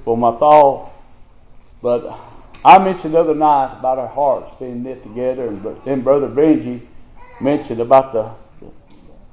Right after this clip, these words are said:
the, the, the, the cord, and, uh, and, uh, when I preached along this way, that was my reading lesson over there in Ecclesiastes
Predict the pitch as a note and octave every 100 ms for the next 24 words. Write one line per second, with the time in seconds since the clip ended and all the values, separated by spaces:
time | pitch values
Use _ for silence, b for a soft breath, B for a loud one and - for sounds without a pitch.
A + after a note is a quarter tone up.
0 | - - - - A#2+ A2+ - B2 A2 A#2
1 | A#2 B2 A2 A#2+ A#2 - - - - D#3+
2 | E3+ C3 - - - - - - - -
3 | C3+ C3+ C3+ C3 B2+ B2+ - C3 B2 C3
4 | A#2+ G#2+ - - - - - - - -
5 | - - C#3+ D3+ F3+ F3 - D3+ D3+ D3
6 | C#3+ C#3+ C#3+ C#3+ D#3 D#3+ C#3+ D3 D3+ E3+
7 | E3+ B2 A2+ A2 - G2+ G2+ A#2+ A#2 B2+
8 | B2+ A#2 A2+ A#2 C#3 C#3+ C3+ C3+ C#3 C3